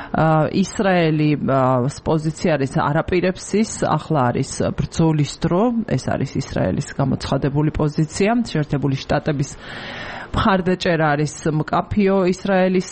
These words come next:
მიმართ, ა, და ისრაელი თავადაც აფასებს, აცხადებს ამის თაობაზე, რომ ეს მხარდაჭერა მისთვის მნიშვნელოვანია. ისრაელს მოუწოდებენ, გამიჯნოს, ა, გამიჯნოს ტერორისტები, მშვიდობიანი მოსახლეობისგან თავისი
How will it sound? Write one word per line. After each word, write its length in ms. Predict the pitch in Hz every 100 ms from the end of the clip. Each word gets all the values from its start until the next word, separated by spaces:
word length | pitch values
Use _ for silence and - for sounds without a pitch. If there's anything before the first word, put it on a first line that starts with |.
| -
მიმართ, 480 | 185 185 190 202 - -
ა, 240 | 165 156 143
და 240 | 160 160 175 151
ისრაელი 600 | 143 - 156 147 139 139
თავადაც 480 | 160 131 131 131 -
აფასებს, 480 | 113 156 - 165 -
აცხადებს 540 | 143 - 135 143 -
ამის 240 | 120 123 -
თაობაზე, 500 | 160 123 143 147 147
რომ 120 | 147 147 - - - - -
ეს 120 | 147 147
მხარდაჭერა 600 | 151 170 139 156 135 143
მისთვის 340 | 143 147 - 156 170
მნიშვნელოვანია. 1040 | 165 - - 170 160 151 165 165 170 202 233 226 - - - - -
ისრაელს 380 | 208 277 254 196
მოუწოდებენ, 880 | 196 214 220 - 202 202 185 220 214 185
გამიჯნოს, 880 | 175 185 208 185 143 165 180 190 - - -
ა, 400 | 185 170 160 151
გამიჯნოს 580 | 165 170 160 143 151 160
ტერორისტები, 760 | - 160 160 151 151 - 147 147 165
მშვიდობიანი 760 | - 180 160 156 147 139 143 165
მოსახლეობისგან 1000 | 151 147 151 160 143 139 123 - - 123 135 - -
თავისი 420 | 147 135 -